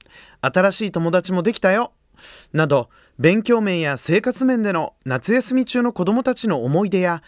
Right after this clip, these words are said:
頑張りをたくさん話しました。第二ステージの目当ての挑戦もあと少しです。他校との交流会や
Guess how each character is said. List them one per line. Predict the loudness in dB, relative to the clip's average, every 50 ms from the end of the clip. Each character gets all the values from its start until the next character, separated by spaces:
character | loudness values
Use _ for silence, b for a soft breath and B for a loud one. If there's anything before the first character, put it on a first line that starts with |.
| b b -2
頑 | 0 2 2 2
張 | 2 0 0
り | 0 -2
を | -2
た | -4 -6 -8
く | -4
さ | -2 -2 0
ん | 0
話 | 0 -2 -2 -2 -2
し | -2
ま | -2 -2
し | -2 -2
た。 | -2 -2 -2 _ _ _ _ _ _ _ _ _ _ _ _ _ _ _ _ _ b b b b b b b b b 2
第 | 4 4 4 2
二 | 0 -2
ス | 0 0
テ | 0 0
ー | 2
ジ | 0 0
の | 0 0
目 | 0 0 0
当 | -2 -2
て | -2 -2
の | -2 -2 -2 -4 b b b b -6
挑 | -2 0 0 0 0
戦 | 0 0 0 2 2
も | 0 0 -2 -4 _ _ _ _
あ | -2 -2 0
と | 0 -2
少 | -4 -2 -4 -4 -2
し | -2 -2 -2
で | -2
す。 | -2 -4 -6 -8 -10 -14 _ _ _ _ _ _ b b b b b b b b b b b b b b _
他 | 0 0 2
校 | 4 2 2 2
と | 2 0 -2
の | -2 -2 -2
交 | 0 0 2 2
流 | 2 0 -2
会 | 0 -2 0 0 0
や | 0 0 -2 b